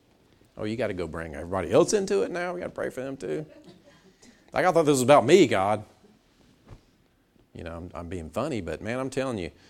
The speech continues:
s-, we kinda get lulled into this, this selfish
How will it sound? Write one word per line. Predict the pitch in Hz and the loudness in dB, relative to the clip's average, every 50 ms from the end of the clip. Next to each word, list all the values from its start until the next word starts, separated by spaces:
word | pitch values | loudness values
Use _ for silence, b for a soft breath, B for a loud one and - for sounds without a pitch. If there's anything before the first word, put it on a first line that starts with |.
| b b b b b | b b b b b
s-, | b - - - - B B B B B B B B B B B B B B B B B B B B B B B _ b b b b b b b b b b b b b b b _ _ - | b -6 -4 -4 -4 B B B B B B B B B B B B B B B B B B B B B B B _ b b b b b b b b b b b b b b b _ _ -6
we | 104 117 | -6 -4
kinda | 113 - 139 135 127 | -2 0 -2 0 2
get | 120 131 127 | 0 0 0
lulled | 117 107 113 120 127 131 123 117 | 0 0 2 4 4 4 4 2
into | 123 120 117 110 | 2 2 0 0
this, | 95 107 101 92 - - - - - _ _ _ _ - - | 0 0 0 0 -2 -6 -6 -12 -20 _ _ _ _ -14 -8
this | 117 110 101 - - - - - - _ _ | -6 -4 -2 -2 -2 -4 -4 -8 -12 _ _
selfish | - - - - - 123 123 127 - - 117 101 90 - - - - | -4 -2 0 2 4 4 4 2 2 0 -2 -2 -2 -2 -4 -6 -8